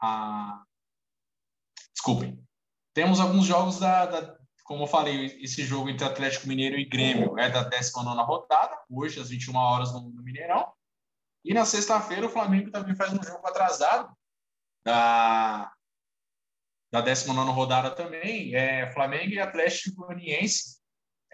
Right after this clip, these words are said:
É, sexta-feira, às vinte e uma e trinta, no Maraca. Na trigésima rodada, inicia no sábado, dia seis. É, Corinthians e Fortaleza, às dezessete horas, em Itaquera.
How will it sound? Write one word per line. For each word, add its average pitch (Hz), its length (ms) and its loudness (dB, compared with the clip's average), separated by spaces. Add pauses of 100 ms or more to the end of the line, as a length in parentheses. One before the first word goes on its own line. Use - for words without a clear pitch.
(160)
É, 101 140 -8
sexta-feira, 147 640 0
às 156 80 0
vinte 156 140 -6
e 175 60 -4
uma 175 100 -2
e 175 60 -4
trinta, 156 260 -6
no 160 100 -10
Maraca. 135 560 2 (1600)
Na 131 280 4
trigésima 175 500 2
rodada, 180 360 4
inicia 208 440 -4
no 226 120 -6
sábado, 135 560 2
dia 117 120 -10
seis. - 680 -8 (680)
É, 107 540 2
Corinthians 131 460 0
e 131 40 -4
Fortaleza, 127 800 -2 (280)
às 110 180 -2
dezessete 120 580 0
horas, - 640 2 (600)
em 98 120 -2
Itaquera. 170 760 0